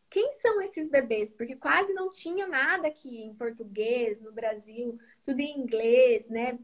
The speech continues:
Bebês de fora, porque eu conheci aqui na internet, apesar de ser algo tão natural e tão milenar, né? A gente sempre fez isso. Mas a gente demorou tanto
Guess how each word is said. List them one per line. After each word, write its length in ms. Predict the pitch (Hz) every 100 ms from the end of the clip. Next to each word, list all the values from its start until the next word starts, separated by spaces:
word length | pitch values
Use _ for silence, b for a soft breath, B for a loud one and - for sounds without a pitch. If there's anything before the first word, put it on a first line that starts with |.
| _
Bebês 400 | 220 220 226 233
de 100 | 254
fora, 420 | - 214 226 226
porque 200 | 233 254
eu 60 | 247
conheci 360 | 254 254 -
aqui 340 | 285 302 320 330
na 100 | 285
internet, 600 | 269 262 247 247 277 - B B
apesar 400 | 233 269 269 285
de 80 | 294
ser 240 | - 294
algo 280 | 277 294 294 - -
tão 220 | 403 494
natural 500 | 453 392 311 277 294
e 40 |
tão 260 | - 349 466
milenar, 680 | 440 415 349 294 269 269 320 311
né? 240 | 269 269 285
A 60 |
gente 220 | 277 285 -
sempre 640 | 302 302 381 - 349 - -
fez 320 | 277 302 254
isso. 440 | 262 277 - 262 - b b b b b 247
Mas 180 | 269 302
a 60 |
gente 220 | 311 330
demorou 340 | 311 311 302 302
tanto 300 | 320 359